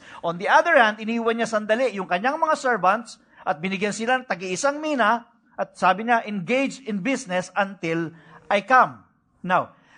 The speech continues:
dito makikita natin yung iba't ibang responses. Okay? So, sabi ko kanina, it involves about our faith. Because ayaw manampalataya o ayaw tanggapin siya ng hari ng kanyang sariling citizen. Pangalawa, yung mga servants niya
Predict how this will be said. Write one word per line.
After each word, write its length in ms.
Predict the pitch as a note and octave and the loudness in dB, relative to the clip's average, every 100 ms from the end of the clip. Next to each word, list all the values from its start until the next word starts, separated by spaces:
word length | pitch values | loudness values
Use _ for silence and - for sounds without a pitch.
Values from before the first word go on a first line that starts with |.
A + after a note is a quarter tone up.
| - | -4
dito 240 | D#4 D#4+ | -2 0
makikita 560 | D4+ C#4 C4 C4 C4 B3 | 2 2 2 -2 -2 0
natin 560 | A#3+ G3 D#3 E3+ E3+ - _ _ _ _ _ - - | 2 0 -2 -8 -10 -20 _ _ _ _ _ -18 -6
yung 240 | B3 C#4+ | -4 -4
iba't 260 | C4 C4+ C4+ | 0 0 0
ibang 240 | A3+ B3 A#3 | 0 0 0
responses. 960 | A#3 - A3 F#3+ - G3+ - - - _ - | -6 -4 -4 -2 -2 -2 -2 -10 -16 _ -14
Okay? 400 | A#2+ E3+ G#3 E3+ - - | -4 -2 -2 -4 -18 -16
So, 160 | - G3+ - | -4 -4 2
sabi 240 | G3 G3+ | 2 2
ko 160 | A3+ A3 | 0 0
kanina, 380 | A3 A3+ B3+ A3 | 0 0 0 -2
it 80 | |
involves 560 | G#3 F#3 F#3+ G3+ E3+ A#3+ | -6 -4 -2 -4 -4 -4
about 460 | F#3 F3+ F#3 - - | 2 4 4 -2 -2
our 240 | F3 G3 | 0 2
faith. 320 | - C#4+ E3 - _ _ _ - | 2 2 2 -6 _ _ _ -10
Because 480 | D#3+ F3+ F#3+ F3 E3+ | -8 -4 -2 -2 0
ayaw 320 | F#3+ G3 G#3+ | 2 2 2
manampalataya 800 | G#3+ G#3+ G#3+ G#3 G#3+ C4+ A#3 F#3 | 0 -2 0 0 2 4 4 4
o 80 | F#3 | 4
ayaw 400 | G3 G3 G3+ G#3 | 6 4 2 0
tanggapin 400 | G3 F#3+ G3+ A3+ | -2 -2 -6 -6
siya 160 | G3 G3 | -4 -4
ng 120 | F#3 | 2
hari 280 | G3 F3 E3+ | 4 2 0
ng 120 | A3 | -4
kanyang 240 | F#3 D#3+ E3+ | -6 -4 -4
sariling 400 | E3 E3 E3 D#3+ | -4 -4 -4 -6
citizen. 480 | D3+ D#3+ A#3+ E3 G2 _ - - - | -8 -4 -4 -4 -8 _ -20 -16 2
Pangalawa, 400 | A3+ B3 A3+ C4 | 6 8 8 6
yung 200 | D#4 C4 A#3 | 6 0 -2
mga 80 | |
servants 480 | G#3+ G#3 E3+ E3+ - | 0 -2 0 -2 -2
niya 240 | A#3+ C4 | 0 0